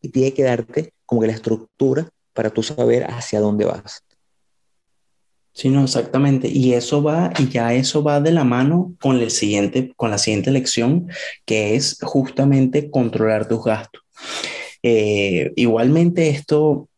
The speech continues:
Speaker 2: eh, se va a través de la, de las mismas historias que va contando el libro. Eh, um, él habla sobre, bueno,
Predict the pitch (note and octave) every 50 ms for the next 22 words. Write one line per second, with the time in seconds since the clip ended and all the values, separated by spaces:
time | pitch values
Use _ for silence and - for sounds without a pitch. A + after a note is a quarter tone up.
0 | _ _ - - A2+ A2 G#2+ G#2 G#2+ - - A#2 G#2+ G#2 G#2 G#2+ A2 A2+ B2 C3+
1 | C3 - - - A2+ - - G#2+ G#2+ G#2+ G#2+ G#2+ C3 B2+ C3 B2 A2+ - - A#2+
2 | A2+ A2 G#2+ G#2 A#2+ A#2 G#2+ A#2+ C3+ C3+ B2 B2 - - A#2 B2 C3 B2+ - A#2
3 | G#2+ G#2 - A#2 A#2 A#2 A#2+ B2 B2 B2 B2 B2 B2 B2 A#2+ A#2+ A#2+ C3 C#3+ C#3+
4 | D3 - - - - - - - - - - - _ B2+ B2+ A#2+ A#2 A2+ A2+ A2
5 | G#2+ G#2+ G#2 G#2 G2+ G2 G2+ A2 A2 G#2 - - F3 - _ _ _ _ _ _
6 | _ _ _ _ _ _ _ _ - - - - D3+ C3+ C3 B2+ B2 B2 C3+ D3
7 | C#3+ - D#3+ C#3 B2+ C3 C3 C#3+ D3+ D3 D3 B2 A#2+ A2 G#2+ G2+ F2+ -